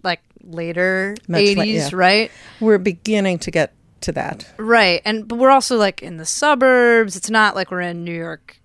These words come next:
Speaker 1: City or whatever in
Speaker 2: Well,
Speaker 1: the mid
Speaker 2: no,
Speaker 1: eighties.
Speaker 2: exactly. Speaking of the internet, there wasn't the kind of communication visually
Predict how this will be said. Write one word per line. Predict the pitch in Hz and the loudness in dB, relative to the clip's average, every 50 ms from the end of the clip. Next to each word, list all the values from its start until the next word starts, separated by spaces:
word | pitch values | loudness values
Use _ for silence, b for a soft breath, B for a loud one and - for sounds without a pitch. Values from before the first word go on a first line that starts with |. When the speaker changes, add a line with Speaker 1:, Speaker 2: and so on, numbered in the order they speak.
| _ | _
Speaker 1:
City | _ - - - 196 175 170 160 160 156 | _ -14 -6 -6 -6 -4 -4 -6 -6 -8
or | 156 156 | -8 -8
whatever | 160 160 160 160 156 160 160 156 | -8 -6 -6 -6 -6 -6 -8 -8
in | - - - | -6 -2 0
Speaker 2:
Well, | 226 214 202 202 | 2 2 2 2
Speaker 1:
the | 165 160 | 0 -2
mid | 160 233 | -2 -2
Speaker 2:
no, | 226 233 220 | 0 0 0
Speaker 1:
eighties. | 185 175 175 - | 0 -2 -4 -6
Speaker 2:
exactly. | - - 202 - - 214 196 196 - - 165 151 | -6 -6 -6 -4 -2 -2 -2 -2 -2 -2 -4 -4
Speaking | - - 190 175 - 185 170 170 | -4 -4 -6 -6 -4 -4 -4 -4
of | 170 156 | -4 -6
the | 170 165 | -6 -8
internet, | - - 196 196 190 185 175 160 160 - | -6 -4 -4 -2 -2 -2 -2 -2 -4 -2
there | - 180 175 | -2 -2 -2
wasn't | 190 185 175 - 185 165 | -2 -2 -2 -4 -6 -8
the | 175 | -6
kind | - 185 175 165 | -6 -4 -4 -4
of | 160 - | -6 -6
communication | - 190 185 175 170 160 156 160 - 202 208 220 214 214 - - - 147 135 147 b b b b b b b b b b | -8 -6 -6 -4 -4 -4 -6 -6 -8 -6 -4 -4 -4 -4 -6 -6 -8 -8 -10 -10 b b b b b b b b b b
visually | 135 151 180 165 - 160 147 151 131 - - 156 | -2 0 0 0 -2 -2 -4 -4 -4 -4 -8 -12